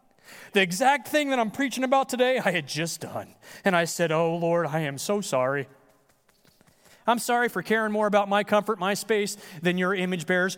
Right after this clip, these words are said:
Lord, I am so sorry for caring more about dead trucks and dead plants than your people, than dying and spiritually dead people. Oh, Lord, I am sorry that I'm more sometimes of a disciple of,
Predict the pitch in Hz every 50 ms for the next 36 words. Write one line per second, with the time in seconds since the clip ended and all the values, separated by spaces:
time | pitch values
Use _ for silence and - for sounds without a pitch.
0 | - - - 208 220 226 226 226 220 226 226 208 196 - - 233 233 240 - -
1 | 233 220 220 214 214 - 208 - - 226 226 226 226 226 220 226 226 226 214 208
2 | 208 202 190 - 220 220 220 208 - - 220 214 - - 208 185 175 190 196 185
3 | 156 - - 214 208 202 202 196 - - - - - - - - - - _ _
4 | _ _ - 147 139 127 127 - - 165 165 165 151 139 - - - - - -
5 | - _ _ _ _ _ _ _ _ _ _ - - - _ _ - 170 175 170
6 | 147 143 170 175 185 190 190 196 196 180 156 - - - 180 175 175 165 - 180
7 | 165 160 170 170 170 165 - 170 170 165 170 170 175 185 190 185 175 175 185 185
8 | 185 196 190 185 185 175 - - - - - 185 208 202 196 190 170 - - 214
9 | 202 202 202 208 202 202 208 190 - - 226 175 208 202 185 196 196 202 208 214
10 | 214 214 202 - - 214 220 214 185 214 214 214 214 196 185 175 175 160 160 -
11 | - 202 196 202 190 208 190 170 151